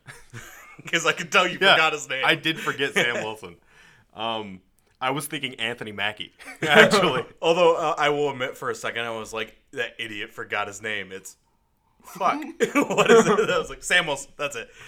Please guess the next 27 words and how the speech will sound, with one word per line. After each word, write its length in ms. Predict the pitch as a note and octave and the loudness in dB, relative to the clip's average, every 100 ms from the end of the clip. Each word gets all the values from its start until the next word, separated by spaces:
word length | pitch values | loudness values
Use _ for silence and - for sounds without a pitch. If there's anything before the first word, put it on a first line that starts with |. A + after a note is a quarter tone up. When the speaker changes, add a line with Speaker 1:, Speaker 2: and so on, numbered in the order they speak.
| - | -18
Speaker 1:
<laughs> 100 | C3+ - - - - _ _ _ _ | -18 -18 -20 -20 -20 _ _ _ _
Speaker 2:
Yeah, 180 | A#2+ G#2 | -10 -8
no. 240 | G2+ G#2 - - - - | -6 -8 -8 -18 -20 -4
I, 180 | C3 D3+ | 0 0
I 100 | C3 | -2
was 140 | C#3 C#3 | -4 -4
trying 220 | - D3+ | -2 -2
to 60 | C3+ | -2
refrain 340 | B2 C3 B2 | -4 -4 -6
from 140 | A2+ A2 | -8 -10
saying 260 | A#2 G#2+ | -10 -8
Anthony 300 | G2+ G2 F#2 | -10 -12 -14
Mackie. 400 | F#2+ E2+ - - _ _ _ _ _ _ _ _ _ _ | -16 -18 -20 -20 _ _ _ _ _ _ _ _ _ _
Speaker 1:
I 80 | A#2+ | -10
mean, 120 | A2 | -10
Speaker 2:
Uh, 40 | |
Speaker 1:
he 180 | A2+ C3 | -8 -8
is 440 | G#2+ A2+ G2 F2+ - _ | -8 -10 -12 -16 -20 _
Falcon. 380 | - F2+ - - _ | -14 -14 -16 -20 _
Speaker 2:
yeah. 220 | A#2 G2+ - | -10 -10 -10
Speaker 1:
So. 280 | - - - - - _ _ _ _ _ _ _ _ - | -18 -20 -20 -20 -20 _ _ _ _ _ _ _ _ -14
Speaker 2:
So, 400 | - C3+ A#2+ A2+ | -8 -6 -6 -4
anyway, 360 | C#3 A#2 F#2 - _ _ - | -6 -6 -10 -14 _ _ -14
Sam 300 | - D#3+ E3 | -8 -6 -4
Wilson, 300 | C3+ C3+ B2 | -4 -4 -6
Captain 300 | A2+ G#2 G2+ | -6 -6 -8
America, 480 | F#2+ F#2+ G2+ F#2 | -10 -10 -10 -12